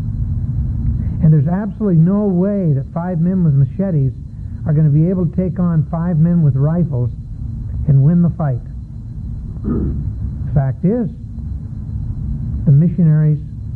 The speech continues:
didn't shoot their weapons, not once.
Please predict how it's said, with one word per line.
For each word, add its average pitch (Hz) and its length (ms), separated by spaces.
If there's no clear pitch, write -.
didn't 147 360
shoot 147 220
their 135 140
weapons, 131 420
not 135 300
once. 139 320